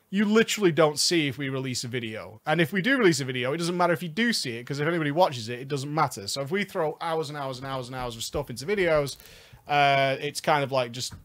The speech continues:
doing it as a hobby, which we used to do, and that was great. It was great when it was just a hobby, and it wouldn't be a big deal. But unfortunately, we're not there anymore. That was years ago. Uh, so that's something we, um, that's something that's gonna be happening over the next few weeks.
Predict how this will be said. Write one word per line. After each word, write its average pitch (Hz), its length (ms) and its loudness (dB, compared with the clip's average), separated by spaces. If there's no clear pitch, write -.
doing 131 300 0
it 123 60 -4
as 120 160 -4
a 139 60 -2
hobby, 127 380 4
which 147 260 -4
we 240 80 -2
used 294 280 0
to 175 60 -4
do, 127 220 0
and 170 80 0
that 190 80 2
was 175 100 -4
great. 165 320 4
It 127 80 -8
was 151 100 -8
great 214 200 4
when 151 100 -2
it 139 40 -4
was 127 100 -6
just 123 140 -8
a 120 40 -2
hobby, 117 260 -2
and 143 160 2
it 143 60 2
wouldn't 139 180 -2
be 131 100 0
a 120 40 -2
big 113 180 -6
deal. 117 280 -2
But 131 140 -4
unfortunately, 143 400 0
we're 139 80 -4
not 156 200 -2
there 175 240 4
anymore. 113 320 -2
That 156 140 -2
was 139 200 -8
years 156 260 4
ago. 107 260 -10
Uh, 139 240 4
so 160 140 -2
that's 160 140 -2
something 147 440 -6
we, 139 280 -4
um, 123 360 0
that's 226 240 6
something 196 280 4
that's 180 140 0
gonna 170 140 6
be 160 100 4
happening 151 360 4
over 135 120 0
the 135 80 -2
next 113 140 -6
few 131 160 -6
weeks. 190 340 2